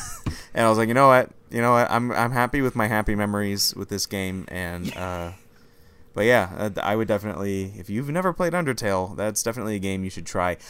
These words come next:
Speaker 1: I feel like a lot of people, like, especially, like, streamers, don't wanna play Undertale because that's, like, the big, like, schlocky, sorry, noise. That's, like, the big, uh, like, "Oh, you gotta play Undertale," and all these references from Undertale, and streamers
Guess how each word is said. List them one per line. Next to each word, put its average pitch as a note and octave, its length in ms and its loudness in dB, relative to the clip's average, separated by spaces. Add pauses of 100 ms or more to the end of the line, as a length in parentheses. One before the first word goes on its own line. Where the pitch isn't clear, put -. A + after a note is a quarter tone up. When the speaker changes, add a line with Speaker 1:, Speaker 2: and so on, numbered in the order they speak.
(100)
Speaker 1:
I F3 120 0
feel F3 320 0
like C3 320 2 (640)
a A#2 40 0
lot A#2 200 2
of - 40 -10
people, G#2+ 380 -6 (560)
like, G2+ 200 -4
especially, A2+ 420 -4
like, F2 160 -4
streamers, G2 680 -4 (540)
don't G2+ 180 2
wanna G2 200 -2
play G2 160 -4
Undertale F#2 440 -2
because F2+ 220 -8
that's, F2+ 240 -4
like, F2 220 -6
the E2+ 80 -14
big, E2+ 420 -8 (480)
like, F#2 200 -4
schlocky, F2+ 520 -8
sorry, F2 320 -4 (240)
noise. D#2+ 260 -10 (520)
That's, - 260 -2
like, G2+ 160 0
the A2 100 4
big, G#2 560 2
uh, F#2+ 580 2
like, F2+ 440 -2
"Oh, A#2+ 460 4
you A2+ 240 -2
gotta D3 180 -4
play C#3+ 200 0
Undertale," C#3 440 2
and B2 80 2
all C#3 140 2
these C3 180 2
references C3 480 0
from B2 160 -4
Undertale, B2+ 560 2
and A2 100 0
streamers A#2 440 -2